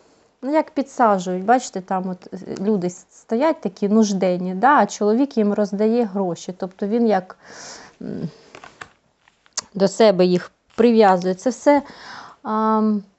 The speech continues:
м, маніпуляція потім для, м, тих дітей в плані управління. Їх всіх об'єднати і потім управляти в плані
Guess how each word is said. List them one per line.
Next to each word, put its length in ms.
м, 480
маніпуляція 960
потім 480
для, 500
м, 60
тих 200
дітей 500
в 120
плані 300
управління. 920
Їх 220
всіх 400
об'єднати 800
і 120
потім 440
управляти 640
в 80
плані 560